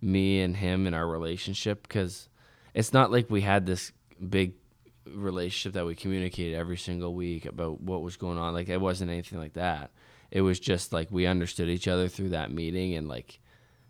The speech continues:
kinda where my head was at and where his was at, and we kinda laid it all out there, had our conversation, and, uh, and then, uh, kinda ever since then, that was, that was it. We never really spoke. We just kinda knew what each other expected of one another, and,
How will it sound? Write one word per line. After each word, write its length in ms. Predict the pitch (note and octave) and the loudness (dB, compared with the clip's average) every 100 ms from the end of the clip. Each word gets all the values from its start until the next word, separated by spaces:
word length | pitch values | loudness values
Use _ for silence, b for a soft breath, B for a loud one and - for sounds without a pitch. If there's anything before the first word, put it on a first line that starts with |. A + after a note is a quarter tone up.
| _ | _
kinda 200 | - G#2 | 4 6
where 140 | F#2 E2+ | 6 4
my 220 | E2 F2+ | 4 4
head 200 | F2+ F#2 | 4 2
was 200 | F#2 F2+ | 0 2
at 260 | F2 F#2 E2 | 4 4 4
and 100 | F2+ | 0
where 120 | D#2+ | -2
his 240 | F2 F2 F#2 | -2 -2 -2
was 160 | F#2 | -2
at, 320 | F2+ F#2+ A2+ - _ | 0 2 0 -6 _
and 500 | F2 E2+ E2 D#2+ D2+ - _ | -4 -2 -2 -4 -8 -16 _
we 120 | F#2+ | -10
kinda 220 | E2+ F2 E2 | -4 -2 -2
laid 220 | D#2+ F2 | -2 -2
it 80 | F2+ | 0
all 180 | F2 | 0
out 200 | E2+ F2 | 0 -2
there, 420 | - F#2+ F#2+ F#2+ - _ | -2 -2 -2 -2 -8 _
had 180 | F2+ E2+ | -6 -2
our 120 | F2 | -2
conversation, 920 | E2+ F2+ F#2 F#2 F2 F2 F2+ G#2 C3 b b b _ | -4 -6 -6 -6 -4 -4 -2 -2 -2 b b b _
and, 400 | E2 F2+ E2+ E2 | -4 -2 -2 -2
uh, 360 | F2 E2 D#2+ D2+ - _ _ _ _ _ _ | -2 -2 -4 -6 -12 _ _ _ _ _ _
and 160 | F#2 F#2 | -4 -2
then, 140 | F#2 | -2
uh, 40 | F2 | -2
kinda 240 | - G2+ | -2 0
ever 200 | F#2+ F#2+ | 2 0
since 280 | F#2 F#2+ F2+ | -4 -4 -4
then, 260 | - G2+ F#2 | -2 0 0
that 140 | E2+ | 0
was, 240 | E2+ D#2+ - | -2 -6 -6
that 140 | F2 | -4
was 180 | F2 F#2 | -4 -2
it. 240 | G2+ - | -2 -2
We 80 | - | -4
never 220 | D#2+ F#2+ F2+ | -4 -2 -2
really 240 | F2+ F#2 | -2 -4
spoke. 440 | - - E2 F#2 | -6 -4 -4 -4
We 240 | F#2 F2+ F#2 | -4 -4 -4
just 180 | F#2 - | -6 -8
kinda 240 | F#2+ F2 | -6 -6
knew 540 | D2+ F2 F#2+ F2+ E2+ F2 | -6 -4 -4 -4 -6 -4
what 100 | F2+ | -4
each 180 | F2 | -4
other 260 | F2 F2+ E2+ | -4 -4 -6
expected 480 | D#2+ - C#2 - F#2+ | -8 -10 -12 -10 -10
of 100 | F#2+ | -8
one 120 | G2+ | -6
another, 360 | G2 F#2+ A2+ A2+ | -6 -6 -4 -4
and, 180 | F2 | -4